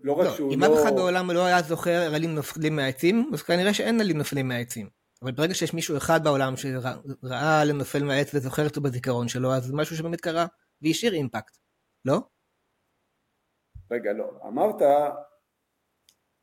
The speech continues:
Speaker 1: המהפכה הצרפתית השאירה חותם שאנחנו יכולים לפגוש אותו בהווה, אבל בוא נגיד שקרו מהפכות שנשכחו לגמרי. אז
Speaker 2: נשכחו
Speaker 1: אמרת,
Speaker 2: לגמרי
Speaker 1: אמרת.
Speaker 2: במובן ה-, הרחב של המילה. אין שום דבר שנשאר מאחוריהם, אין שום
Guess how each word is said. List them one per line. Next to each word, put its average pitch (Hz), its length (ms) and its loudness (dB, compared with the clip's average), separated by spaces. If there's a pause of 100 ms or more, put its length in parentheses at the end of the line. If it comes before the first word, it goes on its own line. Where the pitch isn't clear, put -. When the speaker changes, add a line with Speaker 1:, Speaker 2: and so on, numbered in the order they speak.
(100)
Speaker 1:
המהפכה 120 480 -2
הצרפתית 135 640 -4
השאירה 135 340 -2
חותם 113 540 -4
שאנחנו 107 600 -8
יכולים 110 400 -6
לפגוש 110 320 -8
אותו 110 220 -10
בהווה, 104 360 -6 (120)
אבל 143 100 -4
בוא 190 140 0
נגיד 190 260 2
שקרו 151 360 -4
מהפכות 135 520 -2
שנשכחו 113 1160 -6
לגמרי. 110 480 -4 (2000)
אז 127 100 0
Speaker 2:
נשכחו 180 260 2
Speaker 1:
אמרת, 185 60 6
Speaker 2:
לגמרי 185 240 6
Speaker 1:
אמרת. 170 60 4
Speaker 2:
במובן 156 340 0
ה-, 156 260 0 (200)
הרחב 135 480 -2
של 175 180 -4
המילה. 123 280 -10 (300)
אין 170 180 0
שום - 460 0
דבר 196 200 4
שנשאר 180 280 0
מאחוריהם, 175 460 0
אין 180 180 -2
שום 202 280 0